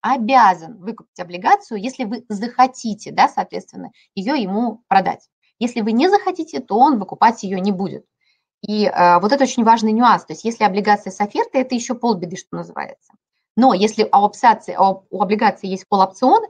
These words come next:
это значит, что эмитент уже имеет право выкупить вашу облигацию, а вы обязаны будете продать её в назначенную дату. Это означает, что, например, вы планировали одну доходность, а получили совершенно другую доходность, и для вас это будет минус. То есть в вашем портфеле, например, когда вы планируете какой-то, да, определённый доход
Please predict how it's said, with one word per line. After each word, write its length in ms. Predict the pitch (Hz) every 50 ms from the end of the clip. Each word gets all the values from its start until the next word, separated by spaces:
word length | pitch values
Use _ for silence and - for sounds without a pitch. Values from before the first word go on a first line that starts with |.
| -
это 160 | 208 - 214
значит, 180 | 196 226 233 -
что 140 | - - 220
эмитент 500 | 214 220 233 233 233 - 302 269 233 214
уже 180 | 214 208 208 220 220
имеет 380 | 226 233 240 254 262 254 - _
право 260 | - 294 277 233 208
выкупить 340 | 196 190 - - - 202 -
вашу 240 | 180 185 185 - 180
облигацию, 560 | 170 175 180 190 277 359 381 - _ 185 - _ _ _ _
а 120 | - 196 208
вы 100 | 254 277 262
обязаны 600 | - 269 269 214 202 262 247 233 208 202 190 185
будете 280 | 175 170 196 190 - 170 _
продать 300 | 175 175 202 269 - -
её 80 | 220
в 40 | 180
назначенную 540 | 175 185 175 175 185 190 - _ 180 180 175
дату. 200 | 175 180 - - _ _ _ _ _ _ _ _ _ _
Это 120 | 214 226
означает, 300 | 233 233 233 233 262 254
что, 160 | - - 233 226
например, 320 | 214 220 226 233 233 214
вы 100 | 214 214
планировали 460 | 214 233 226 240 240 233 208 226 220
одну 280 | 226 247 247 320 381 370
доходность, 560 | 262 220 214 - - 175 151 - 139 - _ _ _ _ _ _ _ _ -
а 80 | 185 185
получили 320 | 202 220 220 - 349 302
совершенно 380 | 262 - - - - 269 262 240
другую 320 | 247 220 196 202 208 190
доходность, 460 | 170 180 - - 170 170 170 175 - 165
и 20 |
для 120 | 165 170 196
вас 160 | 277 - -
это 120 | 202 - 180
будет 260 | 190 233 208 214 -
минус. 300 | 208 202 190 170 160 147 _ _ _ _ _ _
То 40 | - 180
есть 80 | -
в 40 | 196
вашем 260 | 214 185 - 214 202
портфеле, 440 | - 208 208 - - 226 185 175 180
например, 220 | 180 - 170 165
когда 160 | - 175 175 170
вы 60 | 170
планируете 480 | 170 190 208 285 440 403 285 226 - -
какой-то, 320 | - - - 170 170 -
да, 120 | 185 208 240
определённый 340 | 233 214 180 175 175 175 175
доход 240 | 185 - - 175 -